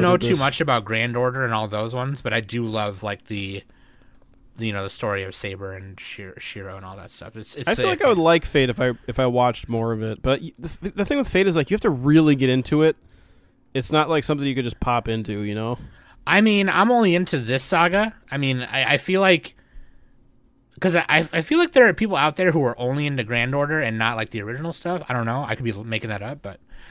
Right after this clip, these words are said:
Speaker 1: I don't know. I don't think you need to get into all of it. Like, there's people who, like, love this part and not this part, you know? But I, I
Speaker 2: So
Speaker 1: would
Speaker 2: you're
Speaker 1: say
Speaker 2: saying
Speaker 1: yay.
Speaker 2: yes?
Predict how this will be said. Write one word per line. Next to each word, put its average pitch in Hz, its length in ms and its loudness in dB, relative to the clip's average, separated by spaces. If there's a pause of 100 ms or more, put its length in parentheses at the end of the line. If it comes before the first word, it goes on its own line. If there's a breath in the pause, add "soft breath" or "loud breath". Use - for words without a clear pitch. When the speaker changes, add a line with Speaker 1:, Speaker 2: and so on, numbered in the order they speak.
(160 loud breath)
Speaker 1:
I 269 60 0
don't 302 100 4
know. 110 220 2 (400 soft breath)
I 254 40 4
don't 311 140 4
think 185 160 2
you 147 60 -2
need 131 120 0
to 117 100 -2
get 117 120 0
into 107 160 -2
all 101 200 0
of 95 80 -4
it. 104 140 -2
Like, 117 180 -2
there's 156 260 2
people 156 280 -2
who, 143 140 0
like, 110 340 0 (640 soft breath)
love 113 380 2
this 120 180 -4
part 117 220 0
and 101 100 -6
not 104 200 -4
this 107 180 -10
part, 107 280 -8
you 110 80 -14
know? 113 280 -10
But - 160 -12 (720 soft breath)
I, 175 260 4
I 185 100 4
Speaker 2:
So 233 40 8
Speaker 1:
would 233 80 8
Speaker 2:
you're 156 80 4
Speaker 1:
say 170 60 6
Speaker 2:
saying 143 220 4
Speaker 1:
yay. - 60 2
Speaker 2:
yes? - 380 -4